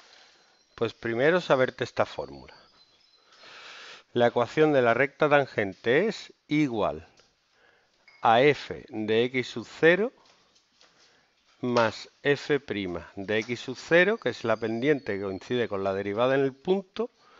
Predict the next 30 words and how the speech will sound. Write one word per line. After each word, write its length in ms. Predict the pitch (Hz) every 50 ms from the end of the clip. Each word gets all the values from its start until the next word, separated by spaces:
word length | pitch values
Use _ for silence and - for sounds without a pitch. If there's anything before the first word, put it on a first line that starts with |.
| - - - - _ _ _ _
por 200 | - 110 107 110
x 440 | 135 160 170 - 220 202 - - -
menos 300 | 135 127 123 110 - -
x 220 | 120 113 117 104
sub 160 | - - 107
cero. 320 | - - - - 69 - - - _ _ _ - - - _ _ _ _ _ _ _ _ _ _ _ _ _ _
Realmente 500 | - 113 117 127 139 156 156 143 - -
es 100 | 113 107
la 120 | 110 117 120
ecuación 400 | 117 120 117 - - 123 123 120
de 60 | 120
una 140 | 123 123 123
recta, 520 | 123 - 180 196 - - - - 202 269 - - -
f 280 | - 107 104 - 117 117
de 80 | 110 110
x 180 | 101 110 104 -
sub 120 | 120 110
cero 280 | - - 165 165 131 120
es 140 | 104 -
y 60 | 120 110
sub 160 | 107 120 110
cero 440 | - - - 160 175 180 214 247 -
más 380 | - 110 104 104 101 - - -
m 340 | 143 147 156 151 156 190 240 - _ _ _
por 180 | - 101 98
x 260 | 110 117 123 - 156 160
menos 320 | 151 131 117 113 - -
x 200 | 113 107 110 -
sub 140 | - 120 - -
cero. 260 | - 208 170 98 87